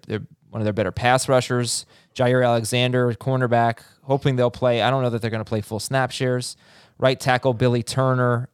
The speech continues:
and Randall Cobb could also play this week. Gotta keep an eye on Andrew Whitworth for the Rams. He played fifty percent of the snaps last week. He's their,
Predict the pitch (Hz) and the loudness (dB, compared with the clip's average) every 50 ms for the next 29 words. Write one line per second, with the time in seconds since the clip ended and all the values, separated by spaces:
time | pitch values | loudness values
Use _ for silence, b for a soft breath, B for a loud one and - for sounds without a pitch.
0 | - 117 117 117 117 120 117 117 113 113 110 - - 131 127 120 120 110 - 123 | -6 -4 -2 0 0 2 2 2 2 2 0 0 2 4 6 6 6 4 2 -2
1 | - - 123 123 127 - - 110 - - 104 95 90 90 - - 80 76 76 - | 0 2 4 4 4 2 0 -4 -2 -2 -4 -4 -4 -6 -10 -10 -12 -14 -14 -16
2 | - - _ _ _ _ _ _ _ _ _ _ _ - 127 127 123 - 151 139 | -20 -20 _ _ _ _ _ _ _ _ _ _ _ -2 0 0 0 -2 -4 -2
3 | 143 139 135 139 139 135 131 127 131 143 135 127 135 123 127 151 135 147 135 127 | -2 0 0 2 2 2 2 0 0 -2 0 -2 -2 0 0 -2 0 0 0 0
4 | 123 - - 120 120 113 120 127 135 135 123 117 113 104 - 120 - 143 131 123 | 0 -2 -4 -4 -4 -2 -2 0 0 2 0 0 -2 -6 -10 -6 -2 -2 -2 0
5 | - 160 - - 151 135 131 - 135 123 113 110 107 - - 127 120 113 - - | 0 -2 -4 -4 -6 -8 -6 -4 -4 -4 -4 -4 -6 -4 -2 -2 -2 -2 -2 0
6 | 123 120 120 120 113 - 127 123 123 117 - - - b b b b b b b | 2 4 4 4 4 2 0 0 0 0 -2 -8 -16 b b b b b b b
7 | b _ _ 127 123 120 113 104 - - 120 117 113 110 104 | b _ _ 0 2 2 2 2 2 4 4 6 6 4 2